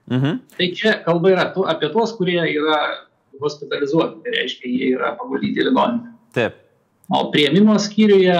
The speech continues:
Speaker 2: tai tas, na, skaičius yra dinamiškas, jis pastoviai kinta, negalim, kaip sakykim, š-, šiuo metu tiksliai net negaliu pasakyti, nes jie pacientai ir atvyksta, ir išvyksta. Praėjusią parą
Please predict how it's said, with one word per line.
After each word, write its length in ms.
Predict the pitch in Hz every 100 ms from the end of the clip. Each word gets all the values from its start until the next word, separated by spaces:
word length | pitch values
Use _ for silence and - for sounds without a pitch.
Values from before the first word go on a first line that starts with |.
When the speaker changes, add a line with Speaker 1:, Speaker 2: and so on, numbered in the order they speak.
| 160 147
Speaker 2:
tai 140 | 135 131 131 - -
tas, 160 | 139 - - - -
na, 220 | - 120
skaičius 500 | 120 - 175 165 127
yra 120 | 139 139
dinamiškas, 720 | 131 135 190 214 - 160 -
jis 140 | 131 - - -
pastoviai 480 | - 147 143 147 -
kinta, 380 | 147 185 175 160
negalim, 720 | 139 131 151 160 - 139 127 - - _ _ _ -
kaip 120 | -
sakykim, 460 | - - - 67 - - - -
š-, 320 | - - - 151
šiuo 140 | 175
metu 180 | 156 160
tiksliai 300 | 165 165 156
net 100 | 147
negaliu 380 | 156 151 165 175
pasakyti, 400 | 165 143 143 165
nes 240 | 160 147 -
jie 180 | - 156 - _ _ -
pacientai 460 | 135 - 160 160 156
ir 260 | - 156 165
atvyksta, 460 | 160 170 165 170 147
ir 180 | 160
išvyksta. 560 | 139 151 160 - - 151 147 - _
Praėjusią 560 | - 147 156 151 - 143
parą 360 | 147 147 147